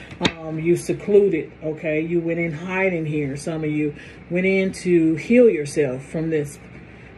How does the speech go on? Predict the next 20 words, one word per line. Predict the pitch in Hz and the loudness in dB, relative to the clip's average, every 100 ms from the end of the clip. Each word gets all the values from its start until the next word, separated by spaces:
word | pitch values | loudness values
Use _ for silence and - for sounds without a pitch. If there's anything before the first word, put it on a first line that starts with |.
| - | -6
person, | - 208 208 | 0 0 0
place, | 180 190 180 | -2 0 0
or | 165 | -2
thing | 143 185 180 170 | 0 -2 -2 -2
here | 175 156 156 - - - - - - | 0 0 -4 -12 -20 -20 -20 -20 -4
that's | 170 143 - 196 | -2 -2 -8 0
undervalued, | 208 190 175 156 175 180 170 151 139 120 | 4 6 4 2 0 0 -2 -2 -4 -6
okay? | 135 151 147 185 165 | -10 -12 -8 -2 0
That's | 170 170 147 - | 2 0 -2 -4
not | 175 196 175 | -2 -2 2
valuable | 190 202 196 170 160 | 2 4 2 0 -4
anymore, | 160 160 156 156 151 | -2 -2 -2 -2 -4
okay? | 151 160 196 175 196 220 - - - - - - - - - - - 143 - | -4 -6 -2 0 0 -2 -4 -16 -20 -20 -20 -20 -20 -20 -20 -18 -16 -14 0
Yeah. | 196 196 185 180 175 180 - - - - - - - | 4 6 4 0 -4 -10 -18 -20 -20 -20 -20 -18 -8
You | 170 | -2
got | 196 202 | -2 0
some | 220 202 | 0 4
news | 196 202 180 | 4 4 0
here, | - 165 165 170 156 | 0 0 0 -4 -10
okay? | 160 190 180 196 | -6 -4 -4 -8